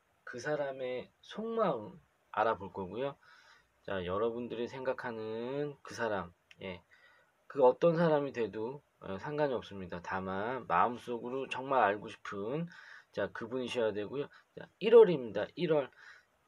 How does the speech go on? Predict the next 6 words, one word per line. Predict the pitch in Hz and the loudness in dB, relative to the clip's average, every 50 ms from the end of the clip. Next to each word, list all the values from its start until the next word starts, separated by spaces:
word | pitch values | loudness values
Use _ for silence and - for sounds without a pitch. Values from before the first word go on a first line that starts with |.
| _ _ | _ _
일월 | - 151 143 160 151 147 143 - | -6 2 4 4 4 4 4 2
달, | - 127 120 117 117 127 139 156 175 180 175 170 - _ _ _ _ _ _ _ _ - | 2 4 4 4 2 2 2 4 2 2 0 -2 -10 _ _ _ _ _ _ _ _ -10
어, | 87 92 92 92 92 95 90 - | -6 -4 -4 -2 -2 -4 -6 -8
그 | - 110 | -10 -4
사람의 | 101 113 117 113 113 110 107 107 104 107 110 113 123 135 143 151 151 - _ _ _ _ _ _ | 0 0 2 2 2 2 0 -2 -4 -2 -2 -2 0 0 0 -2 -2 -6 _ _ _ _ _ _
속마음 | - - 202 202 185 165 127 98 87 | -6 -4 2 6 8 8 8 6 4